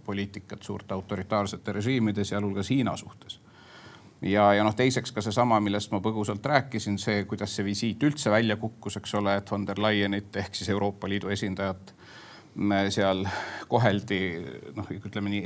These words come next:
eba-, ebaväärikalt. Noh, ma muidugi ka ütlen, et sellist visiiti sellisena, eh, ka Euroopa Komisjoni presidendi poolt poleks pidanud kunagi toimuma.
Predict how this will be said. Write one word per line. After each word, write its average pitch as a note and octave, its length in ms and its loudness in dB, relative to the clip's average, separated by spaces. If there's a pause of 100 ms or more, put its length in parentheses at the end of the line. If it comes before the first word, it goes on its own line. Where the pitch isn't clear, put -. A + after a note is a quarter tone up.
eba-, A#2+ 320 4
ebaväärikalt. A2+ 1080 2
Noh, G2 160 -6
ma G#2 160 -4
muidugi G#2 300 -4
ka C#3+ 160 8
ütlen, F2+ 280 -10
et - 120 -10
sellist F#2+ 260 -6
visiiti A2 420 -4
sellisena, F#2+ 600 2 (580)
eh, F2+ 160 -4
ka G2 80 0
Euroopa G2+ 340 2
Komisjoni G#2 440 2
presidendi F#2+ 520 0
poolt F2+ 240 -6
poleks G2+ 220 -4
pidanud G2 400 -4
kunagi G#2 260 -4
toimuma. A2+ 540 4